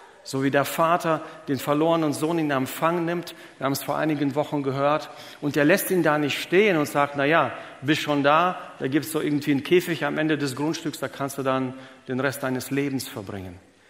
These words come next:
Er stellt ihn wieder her. Ein Ring, ein Gewand, Sandalen. Das ist eine völlige Wiederherstellung des Sohnes in seinen ursprünglichen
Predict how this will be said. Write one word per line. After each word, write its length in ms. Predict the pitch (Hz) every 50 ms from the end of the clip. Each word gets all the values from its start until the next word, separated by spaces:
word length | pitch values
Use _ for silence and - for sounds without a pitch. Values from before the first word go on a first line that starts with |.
| _ _ -
Er 140 | - 131
stellt 440 | - - - - 156 151 156 - -
ihn 160 | - 139 123 117
wieder 260 | 127 131 - 123 117
her. 460 | 117 113 107 131 147 147 139 104 95 - - - - - _ _ - _ _ _ _ _ _ _ _ _ - -
Ein 240 | - 117 117 113
Ring, 420 | 117 120 143 156 147 123 107 98 - - - - - - _ _ _ -
ein 200 | 120 117 123 113
Gewand, 500 | 127 123 113 139 147 143 120 104 - - - - - - - -
Sandalen. 760 | 110 - 117 113 113 113 131 127 135 143 151 139 117 101 95 - - - - - -
Das 80 | - -
ist 60 | -
eine 60 | 139 131
völlige 840 | - - - - 185 190 196 190 202 185 175 185 180 180 175 151
Wiederherstellung 840 | 165 165 165 156 147 143 151 165 165 151 - - 131 127 131 135 131
des 180 | 131 139 120
Sohnes 440 | 120 135 139 143 151 156 151 - - - - - - - _ _
in 220 | - 160 165 165
seinen 520 | 156 139 156 143 143 151 147 147 147 - -
ursprünglichen 840 | 135 135 127 - - - 135 131 127 127 123 - - 123 123 131